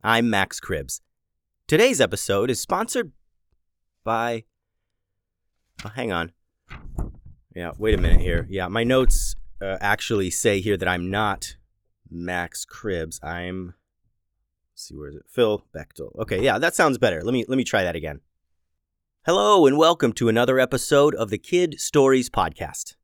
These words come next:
I'm Phil Bechtel. My voice is a little scratchy right now, but I decided to record this episode anyway, and then I'll redo it once my voice is a little better. Today's episode is sponsored by farts. Farts are hilarious.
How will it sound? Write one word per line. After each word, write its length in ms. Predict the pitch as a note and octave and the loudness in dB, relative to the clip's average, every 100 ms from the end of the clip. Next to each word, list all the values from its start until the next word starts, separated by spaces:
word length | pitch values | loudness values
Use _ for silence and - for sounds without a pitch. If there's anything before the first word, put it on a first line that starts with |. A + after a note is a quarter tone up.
| _ _ | _ _
I'm 180 | G2+ G#2+ | -2 0
Phil 280 | - G2+ F#2+ | 0 0 0
Bechtel. 380 | D#2+ - D2 _ - _ _ _ _ _ _ _ - | -4 -6 -16 _ -20 _ _ _ _ _ _ _ -6
My 180 | G2+ G#2+ | -4 0
voice 360 | - G#3+ - D3+ | 2 2 0 2
is 100 | D3+ | 4
a 60 | |
little 180 | D#3 D#3 | 4 4
scratchy 580 | - - A#2+ A#2 - B2 | 0 2 4 4 2 2
right 260 | G#2+ G#2 | 2 2
now, 220 | G#2 G2+ F#2+ | 2 0 0
but 220 | F#2 - | -2 -4
I 100 | E2+ | -6
decided 420 | F2 - G#2+ A2 G#2+ | -6 -2 -2 -2 -2
to 80 | G#2+ | -4
record 340 | G2+ - D3+ | -2 2 2
this 180 | C3 - | 2 2
episode 460 | G#2+ G#2 - F2+ - B2 | 0 0 -2 -4 -4 -4
anyway, 540 | C#3 C3+ C3 A#2+ A#2+ | 0 2 4 4 2
and 240 | G2 G2+ | 0 -4
then 180 | G2+ G2+ | -4 -2
I'll 260 | G2 F#2+ G2 | 0 0 -2
redo 520 | G#2+ C#3 B2 B2 A#2+ | -2 -2 2 4 4
it 140 | G#2+ | 2
once 320 | G2+ G#2+ G#2 G2+ | -2 -4 -4 -6
my 120 | F#2+ | -6
voice 320 | F#2 F2+ - | -4 -4 -6
is 120 | E2+ | -10
a 60 | F2 | -8
little 200 | E2+ D#2+ | -8 -8
better. 380 | D#2 C2+ - _ _ _ _ _ _ _ | -8 -10 -12 _ _ _ _ _ _ _
Today's 340 | G#2 A#2+ B2+ | 2 2 4
episode 500 | B2 C3 - C3 E3+ | 2 0 2 4 4
is 120 | D#3+ - | 2 0
sponsored 460 | E3 G3+ - F#3+ | 2 2 0 2
by 200 | E3+ D#3+ | 4 4
farts. 560 | - B2+ F#2 - - - _ _ _ _ _ _ _ _ _ | 4 2 2 -2 -10 -10 _ _ _ _ _ _ _ _ _
Farts 440 | D3 G#2+ - - - | 4 4 0 -8 -6
are 140 | F#2+ F#2+ | -4 -2
hilarious. 680 | A2+ A2 E2 C#2+ - - | 0 0 0 -4 -10 -14